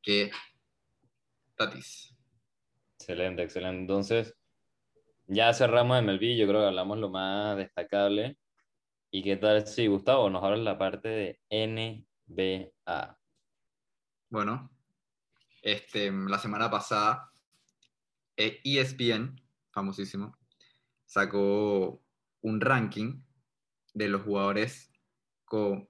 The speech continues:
Speaker 1: los veinticinco mejores jugadores con menos de veinticinco años. Esta lista fue bastante polémica, ya que tenía, em,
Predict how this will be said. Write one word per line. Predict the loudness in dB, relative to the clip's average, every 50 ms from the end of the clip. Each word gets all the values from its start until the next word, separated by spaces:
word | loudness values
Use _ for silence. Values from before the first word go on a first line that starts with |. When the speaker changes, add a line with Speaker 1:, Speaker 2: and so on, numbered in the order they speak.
| _ -4
Speaker 1:
los | -2 -2 0
veinticinco | 0 0 0 -2 -4 -6 -4 -2 0 2
mejores | 2 2 2 4
jugadores | 4 4 4 4 4 0 -2 -6 -16 -20 _ _ _ _ _
con | -10 -6 -4 -4 -4 -6 -8 -10 _
menos | -4 0 2 2 2
de | 4
veinticinco | 2 2 0 -2 -6 -6 -2 0 0
años. | 0 0 -2 -8 -14 -18 -20 -20 _ _ _ _ _ _ _ _ _ _ _ -16
Esta | -10 -4 -2 -2
lista | 0 0 0 0 -2 -2 -2 -8 _ _
fue | 0 0 0
bastante | 4 4 2 2 2 0 -2 0 2 2 2 2 2
polémica, | 2 2 2 2 2 2 0 -2 -4 -4 -6 -8 -8 -12 _ _ _ _ _ _ _ _ _ -8
ya | -6 -2
que | -2 -2
tenía, | 0 0 -2 -2 -2 -2 -2 -2 -4 -6 -12 _ _ _ _ _ _ _ _ _ _ -2
em, | 0 2 2 2 2 0 -2 -4 -6